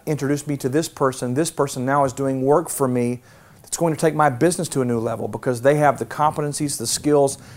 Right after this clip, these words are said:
and a beautiful heart to do this kind of work. The point is, don't underestimate the value of one relationship. You are one relationship away right now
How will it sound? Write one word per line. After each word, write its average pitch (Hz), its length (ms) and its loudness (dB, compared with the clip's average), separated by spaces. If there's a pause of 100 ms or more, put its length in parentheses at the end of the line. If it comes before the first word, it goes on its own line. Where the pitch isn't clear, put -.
(160)
and 135 120 0
a 123 40 2
beautiful 139 520 2
heart 165 300 0
to 131 80 -8
do 127 180 -2
this 131 160 -2
kind 131 220 -4
of 135 100 -2
work. - 360 -4 (400)
The 131 80 -6
point 247 360 2
is, 135 340 2 (840)
don't 240 260 4
underestimate 170 840 2
the 127 100 0
value 135 540 4
of 117 100 2
one 123 160 2
relationship. 117 640 -2
You 196 200 2
are 131 140 8
one 160 400 4
relationship 160 760 0
away 123 320 2
right 117 300 2
now 117 360 -6